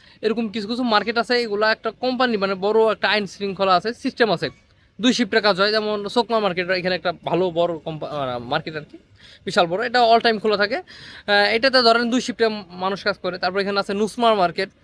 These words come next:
এরকম এগুলো দুই শিফটে কাজ হয়। আহ, আট ঘন্টা, আট ঘন্টা ডি-, করে ডিউটি। আহ,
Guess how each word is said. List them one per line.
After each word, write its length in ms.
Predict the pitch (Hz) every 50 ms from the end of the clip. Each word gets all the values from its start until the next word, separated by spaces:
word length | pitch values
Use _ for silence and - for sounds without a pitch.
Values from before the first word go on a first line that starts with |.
| _ _ _ - - - _ _ -
এরকম 240 | 190 196 208 208
এগুলো 220 | 208 196 208 208 214
দুই 240 | 196 190 247 262 247
শিফটে 280 | - 254 202 - 233
কাজ 260 | 226 226 214 196 165
হয়। 180 | 180 190 220 302
আহ, 480 | - _ _ _ - - _ _ - 170 170 170 175 175 175 175 170 160 147 -
আট 140 | 170 202 185
ঘন্টা, 240 | 175 196 190 202 202
আট 80 | 190
ঘন্টা 240 | 175 196 185 190 190
ডি-, 120 | 180 185
করে 180 | 180 185 185 175
ডিউটি। 400 | 160 151 180 170 160 208 269 370
আহ, 560 | - _ - - - - _ 170 160 165 160